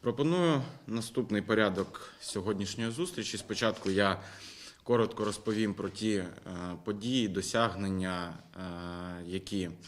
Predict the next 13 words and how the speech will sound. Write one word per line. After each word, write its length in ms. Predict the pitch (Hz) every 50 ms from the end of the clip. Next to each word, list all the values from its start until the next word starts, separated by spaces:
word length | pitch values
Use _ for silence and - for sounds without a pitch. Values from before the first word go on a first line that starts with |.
| - - - -
нас 300 | 98 98 95 87 92 -
супроводжували 680 | - 101 85 104 104 101 104 95 85 92 90 90 90 85
протягом 500 | 87 - 110 104 92 95 87 90 90 85
дві 100 | 87 90
тисячі 280 | - 104 98 - -
двадцять 260 | 92 95 95 87 -
четвертого 500 | - - - 110 101 - - - 101 104
року. 280 | 117 165 196 - 156 156 147 - - - - - - - - - - - - - - - -
Потім 340 | - 131 139 135 - 127 117
ми 100 | 123 120
запропонували 760 | 104 113 107 104 113 - - 113 120 117 117 120 117 107 104 101
нашим, 500 | 104 110 110 107 - - 107 95 92 87 - - - - - _ - _ _ _ _ _ _ _ - - -
е, 340 | 101 98 98 95 95 92